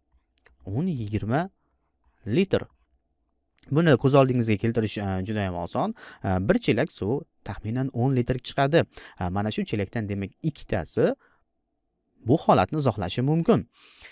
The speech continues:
Endi, e, mana bu suvli diareyaning asosiy xususiyati, ya'ni tashqi ko'rinishidan guruch yuvindisini eslatgan. Tasavvur qiling, guruchni biz suvda yuvganimizda mana shu suvning ko'rinishi vabo vibrioni natijasida yuzaga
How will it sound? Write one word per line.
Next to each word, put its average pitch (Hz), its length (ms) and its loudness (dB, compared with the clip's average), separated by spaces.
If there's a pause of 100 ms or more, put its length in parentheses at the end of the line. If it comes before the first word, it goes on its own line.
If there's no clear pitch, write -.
(160)
Endi, 180 280 0 (280)
e, 104 60 -2
mana 139 300 4
bu 196 60 0
suvli 170 420 0 (120)
diareyaning 147 720 2 (140)
asosiy 156 400 -4
xususiyati, 120 640 -2
ya'ni 113 200 -2
tashqi - 220 -6
ko'rinishidan 95 800 -2 (600)
guruch 143 380 2
yuvindisini 165 640 0
eslatgan. - 520 -2 (800)
Tasavvur 185 320 6
qiling, 87 280 -6 (220)
guruchni 165 320 6 (180)
biz 123 120 0
suvda 160 320 2
yuvganimizda 117 880 4 (520)
mana 117 220 4
shu 220 200 2
suvning 165 480 2
ko'rinishi 123 560 4 (720)
vabo 110 260 8 (140)
vibrioni 147 460 6
natijasida 127 480 0
yuzaga 117 260 2